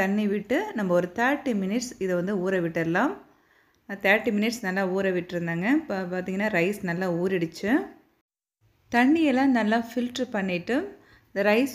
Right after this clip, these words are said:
வந்து ஓரளவுக்கு வந்து பார்த்தீங்கன்னா நல்லா ட்ரை ஆனதுக்கப்புறமா நம்ம வந்து மிக்ஸி ஜார்ல நல்லா கொர கொரப்பா அரைச்சு எடுத்துக்கணும். ரொம்ப நைஸா இல்லாம இந்த அளவுக்கு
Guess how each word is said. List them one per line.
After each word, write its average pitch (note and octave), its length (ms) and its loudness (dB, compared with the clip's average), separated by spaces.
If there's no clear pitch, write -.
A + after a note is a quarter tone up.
வந்து A3 180 0
ஓரளவுக்கு G#3 480 0
வந்து G3+ 200 -2
பார்த்தீங்கன்னா F#3 480 -4
நல்லா G3+ 160 0
ட்ரை G3 180 4
ஆனதுக்கப்புறமா E3+ 840 -2
நம்ம F#3+ 220 -2
வந்து G3+ 220 2
மிக்ஸி G#3 300 -2
ஜார்ல F#3 380 0
நல்லா F#3+ 200 -2
கொர G3 180 0
கொரப்பா F#3 320 -2
அரைச்சு F3+ 300 -6
எடுத்துக்கணும். F3 500 -2
ரொம்ப A3+ 320 2
நைஸா G#3+ 500 0
இல்லாம F#3+ 300 -2
இந்த G#3 220 0
அளவுக்கு G#3 240 -6